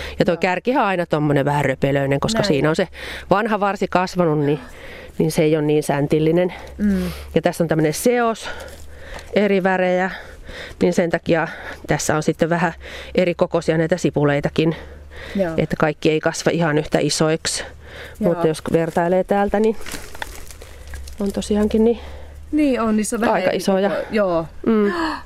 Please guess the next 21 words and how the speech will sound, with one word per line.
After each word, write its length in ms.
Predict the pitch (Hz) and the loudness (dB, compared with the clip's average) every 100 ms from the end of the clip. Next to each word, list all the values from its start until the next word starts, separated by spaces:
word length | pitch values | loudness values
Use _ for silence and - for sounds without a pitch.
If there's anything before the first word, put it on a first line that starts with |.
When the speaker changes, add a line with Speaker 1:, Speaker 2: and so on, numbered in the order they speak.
| - - - - - | -12 -12 -14 -16 -8
Speaker 1:
Mutta 240 | - 233 262 | -2 2 2
jos 120 | 254 | 2
mä 40 | |
Speaker 2:
Upeita 120 | 269 247 | 2 2
Speaker 1:
otan 60 | 240 | 2
Speaker 2:
nämä. 100 | 240 | 0
Speaker 1:
jotain 220 | 240 233 | 2 2
lajiketta, 580 | 233 208 175 156 - 160 - - - - - | 2 0 -2 -4 -2 -4 -6 -14 -18 -14 -4
tiettyä 280 | 180 226 | 2 4
Speaker 2:
Mm. 60 | 202 | 4
Speaker 1:
lajia 380 | 190 185 185 175 - | 0 2 2 2 0
ja 100 | 185 | 2
lajiketta, 640 | 170 165 165 - - - 165 - - - | 2 4 2 0 -2 -2 -2 -6 -16 -14
si-, 180 | - - - | -8 -8 0
tulppaaneja, 560 | 160 156 165 160 156 | 0 2 2 2 4
niin 200 | 156 156 - | 4 2 2
aina 300 | 165 160 143 | 0 2 2
valitsen 400 | 143 147 - 160 | 0 2 2 2
sen 180 | 165 160 | 2 2
isoimman 560 | 156 160 151 160 165 | 2 2 2 2 2
koon. 300 | 160 175 202 | 2 2 0